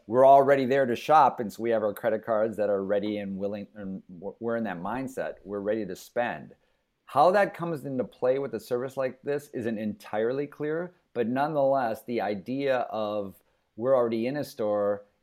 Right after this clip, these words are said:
and we're in that mindset and you have the unified billing and all of that good stuff, uh, there's some, some potential opportunities to do some packages and,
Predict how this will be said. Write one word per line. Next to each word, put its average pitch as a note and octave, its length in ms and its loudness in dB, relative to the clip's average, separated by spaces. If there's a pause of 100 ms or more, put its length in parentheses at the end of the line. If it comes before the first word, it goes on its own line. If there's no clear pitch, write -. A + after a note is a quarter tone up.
and A2 160 -6
we're A2 180 -2
in A#2 80 -4
that G#2+ 180 -6
mindset B2+ 540 -2
and G#2 100 -10
you G2+ 80 -8
have G#2 180 -6
the G#2 80 -8
unified G#2+ 440 -4
billing B2 360 0
and G2+ 100 -8
all G#2 120 -2
of G#2+ 80 -6
that G2 200 -2
good D3+ 200 -4
stuff, F#2+ 420 -4 (420)
uh, F2 260 -6
there's C3 300 -2
some, A#2+ 280 -4 (160)
some B2 240 -8
potential D3+ 460 -4
opportunities A2+ 760 -2
to G2+ 120 -10
do A#2 180 -6
some G#2+ 220 -10
packages A2 760 -4
and, G2 280 -6